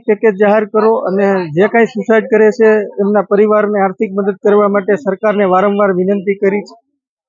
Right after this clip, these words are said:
પરંતુ સરકાર કુંભકર્ણની નિંદ્રામાં હોય એવું અમને લાગી રહ્યું છે. માટે અમે,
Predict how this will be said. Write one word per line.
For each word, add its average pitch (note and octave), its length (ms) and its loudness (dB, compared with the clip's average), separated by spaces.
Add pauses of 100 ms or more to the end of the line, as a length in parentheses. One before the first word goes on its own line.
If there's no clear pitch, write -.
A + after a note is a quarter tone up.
(160)
પરંતુ A#3+ 300 2
સરકાર A3+ 420 0
કુંભકર્ણની A#3 760 0
નિંદ્રામાં G#3+ 520 0
હોય G3 180 2
એવું G#3 420 2
અમને G#3+ 160 -2
લાગી F#3+ 320 0
રહ્યું A3 220 -2
છે. A#3+ 200 -2 (520)
માટે A3 300 2
અમે, A3+ 240 2